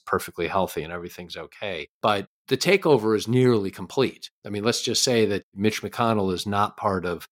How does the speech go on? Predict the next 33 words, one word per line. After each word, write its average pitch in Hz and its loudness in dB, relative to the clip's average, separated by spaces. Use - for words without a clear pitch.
the 92 -2
Trump 92 -4
Republican 92 -6
arm. 90 -4
We 92 -6
could 95 -2
have 82 -2
a 73 -8
full 98 2
debate 80 0
about 78 -4
that, 82 -2
obviously. 82 -6
We 87 -6
all 87 0
remember 82 -4
how 82 -6
McConnell 85 -6
voted 80 -4
in 82 -8
the 80 -2
impeachments. 78 -2
So 80 -2
let's 165 2
just - 0
stipulate 101 0
that 92 -4
just 180 2
about 117 -2
every 113 0
other 127 4
branch 87 -6
is, 82 -10